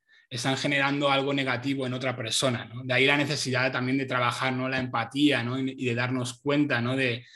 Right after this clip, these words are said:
de cómo nuestra, nuestra forma de actuar o nuestra forma de, de expresarnos, ¿no?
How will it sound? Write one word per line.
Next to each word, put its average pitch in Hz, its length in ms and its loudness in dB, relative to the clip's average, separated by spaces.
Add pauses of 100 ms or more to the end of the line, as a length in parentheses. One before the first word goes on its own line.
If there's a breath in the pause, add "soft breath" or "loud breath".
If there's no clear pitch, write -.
(300 loud breath)
de 120 300 -4
cómo 151 380 4
nuestra, 127 600 0
nuestra 127 420 -4
forma 139 260 0
de 143 80 2
actuar 143 760 2
o 117 400 -2
nuestra 120 260 -6
forma 127 340 0
de, 120 300 0
de 117 100 -4
expresarnos, 131 840 0
¿no? 135 260 -4